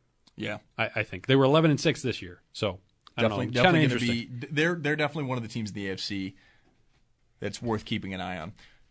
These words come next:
Speaker 1: Gonna take a quick time out here. If you wanna join the show, eight oh three oh five fifty is the number. Gonna transition a little bit over to the Sabres as they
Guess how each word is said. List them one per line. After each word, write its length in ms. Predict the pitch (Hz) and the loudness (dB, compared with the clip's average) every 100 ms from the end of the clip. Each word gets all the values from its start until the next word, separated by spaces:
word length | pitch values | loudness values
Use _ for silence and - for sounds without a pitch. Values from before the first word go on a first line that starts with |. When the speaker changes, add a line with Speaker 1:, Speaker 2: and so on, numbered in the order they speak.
| - | 2
Speaker 1:
Gonna 140 | 185 | 2
take 200 | 175 190 | 4 2
a 140 | 165 175 | 4 2
quick 260 | - 202 | 2 2
time 180 | 190 196 | 4 4
out 100 | 185 | 6
here. 140 | 180 233 | 4 2
If 80 | |
you 60 | 226 | 0
wanna 160 | 165 135 | -2 -2
join 160 | 139 | -4
the 60 | 135 | -2
show, 200 | 170 180 | -2 0
eight 140 | 131 135 | 2 2
oh 60 | |
three 240 | 127 143 139 | 0 -2 0
oh 120 | 143 | -2
five 280 | 139 143 135 | 2 2 2
fifty 240 | 151 143 147 | 0 -4 -6
is 240 | 143 139 | -4 -4
the 80 | 123 | 0
number. 240 | 131 156 160 | 0 0 -2
Gonna 220 | 190 262 | -2 -2
transition 540 | - 320 269 269 - | -4 -4 -2 -4 -2
a 60 | 226 | -2
little 240 | 190 214 | 0 2
bit 100 | 202 | 2
over 320 | 185 190 185 180 | 4 4 4 0
to 320 | - 202 196 | -2 -2 0
the 140 | 180 | 0
Sabres 680 | 175 - - 190 247 147 101 | 2 0 2 4 4 0 -2
as 160 | 117 113 | -8 -4
they 380 | 127 139 139 | 0 2 0